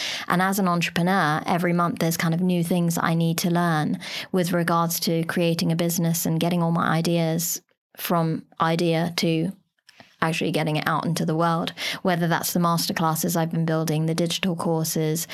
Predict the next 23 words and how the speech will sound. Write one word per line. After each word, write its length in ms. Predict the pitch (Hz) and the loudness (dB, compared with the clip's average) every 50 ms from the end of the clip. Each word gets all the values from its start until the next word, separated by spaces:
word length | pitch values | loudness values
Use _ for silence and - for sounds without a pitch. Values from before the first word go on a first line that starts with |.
| - - - - - - - | -8 -8 -8 -8 -10 -4 0
um, 320 | 160 160 165 165 160 - - | 0 2 2 0 0 -2 0
mentoring 840 | - 185 175 185 185 180 175 170 170 185 170 170 165 165 165 170 170 | 0 2 2 2 2 2 0 0 0 0 0 0 2 2 0 0 0
people 420 | 175 170 175 170 170 170 170 165 | 0 0 0 0 -2 -2 -2 -2
through 280 | 165 - 180 170 165 165 | -2 -2 0 0 0 0
the 80 | 165 | -2
podcast, 680 | 165 170 165 160 - - 190 170 156 156 156 - - - | -2 0 -2 -2 -2 -2 -2 -2 0 0 -2 -4 -2 -2
actually 380 | 190 - - - - 170 170 | -2 -2 -2 -4 -2 0 0
getting 260 | 170 175 160 165 165 165 | 2 2 2 2 0 0
a 40 | |
podcast 440 | 165 - 165 151 - 170 165 160 - - | 0 -2 -2 0 0 0 0 0 0 0
episode 380 | 180 170 - - - 165 160 | -2 0 0 -2 0 0 0
out, 320 | 165 165 165 160 - - - | 2 2 0 0 -2 -2 -2
content 400 | - 196 180 170 175 160 - - | 0 0 0 2 2 0 0 0
creation 640 | - 185 175 170 165 165 - 175 170 165 165 156 | 0 0 2 2 2 0 0 0 0 0 0 0
with 160 | 165 170 165 170 | 0 0 0 0
regards 380 | 170 165 170 165 160 160 - | -2 0 0 0 0 0 -2
to 80 | - 170 | -2 0
YouTube 560 | 170 175 165 165 165 - 170 160 160 160 - | 0 2 0 0 0 0 0 0 0 0 0
and 260 | 180 170 190 - - | -2 -2 -2 -2 -2
Instagram, 680 | - 175 170 170 170 - - 175 170 165 160 160 165 | 0 0 0 0 0 0 0 0 0 2 0 0 -2
Twitter, 400 | 165 - 180 165 170 190 170 151 - - | 0 0 0 0 2 0 0 0 0 -2
et 120 | 165 - | -2 -2
cetera. 420 | - 175 - - - 190 - 170 | 0 -2 -2 -2 0 -2 -2 -2